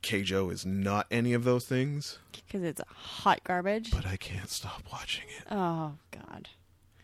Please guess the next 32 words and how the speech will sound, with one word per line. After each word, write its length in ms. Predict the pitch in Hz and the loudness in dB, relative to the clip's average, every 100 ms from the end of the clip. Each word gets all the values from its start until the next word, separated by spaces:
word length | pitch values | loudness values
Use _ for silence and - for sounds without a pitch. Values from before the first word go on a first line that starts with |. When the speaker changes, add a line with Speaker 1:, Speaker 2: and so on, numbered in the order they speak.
| - - - | -20 -18 -6
Speaker 1:
'Cause 160 | - | 0
I 80 | 101 | 0
gotta 420 | - 110 95 92 | 2 4 4 4
know. 360 | 92 98 98 92 - - _ - _ _ _ _ _ - | 4 4 2 -2 -12 -20 _ -20 _ _ _ _ _ -2
Every 240 | 95 95 | 0 2
week 220 | 98 107 90 | 4 4 2
I 80 | |
gotta 320 | 87 98 90 92 | -2 0 0 0
know. 340 | 95 92 - - _ _ - | -2 -4 -10 -18 _ _ 2
Speaker 2:
Gotta 180 | 285 330 | 4 6
know 80 | |
what? 460 | 302 339 349 - - - | 4 2 0 -4 -12 -12
Speaker 1:
How 340 | - 107 104 | -4 2 4
trash 500 | - - 107 104 - | 4 2 4 4 2
is 140 | 110 95 | -2 -2
it 80 | 92 | -4
gonna 220 | 98 92 | -4 -4
be? 220 | 113 - - - _ _ _ _ _ - _ | -6 -8 -14 -20 _ _ _ _ _ -20 _
Speaker 2:
Can 160 | 240 240 | 4 6
I, 520 | 233 226 220 214 208 _ | 8 6 4 0 -6 _
can 160 | - 226 | -6 -2
I 80 | 214 | 0
save 200 | 208 202 | 2 0
you 60 | 208 | 0
some 160 | 208 | -2
time? 340 | 196 185 240 320 | 0 0 0 -2
Speaker 1:
Hmm. 200 | 143 131 98 - - - _ _ _ | 2 2 0 -8 -20 -20 _ _ _
Speaker 2:
Hot 240 | - 285 - | 4 4 4
trash. 380 | 160 139 - - - - - _ _ - | -2 -2 -10 -12 -20 -20 -20 _ _ -12
Speaker 1:
The 240 | 123 120 135 | 0 6 6
hottest. 800 | - 127 127 - - - - - - - _ | 6 2 2 -4 -4 -4 -4 -6 -10 -10 _
Speaker 2:
Uh, 100 | - | 8